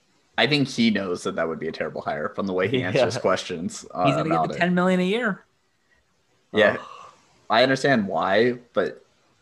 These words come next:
Speaker 1: if you've seen the recent hiring of coaches who have taken some time off, it's not very great.
Speaker 3: Jon Gruden. Um,
Speaker 2: Think about this. H-, how, how can, uh, well, I guess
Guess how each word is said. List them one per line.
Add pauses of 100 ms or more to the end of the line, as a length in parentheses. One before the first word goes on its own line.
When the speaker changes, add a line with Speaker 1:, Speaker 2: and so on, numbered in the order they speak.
(300)
Speaker 1:
if
you've
seen
the
recent
hiring
of
coaches
who
have
taken
some
time
off,
it's
not
very
great. (1600)
Speaker 3:
Jon
Gruden. (140)
Um, (720)
Speaker 2:
Think
about
this.
H-,
how,
how
can,
uh, (960)
well,
I
guess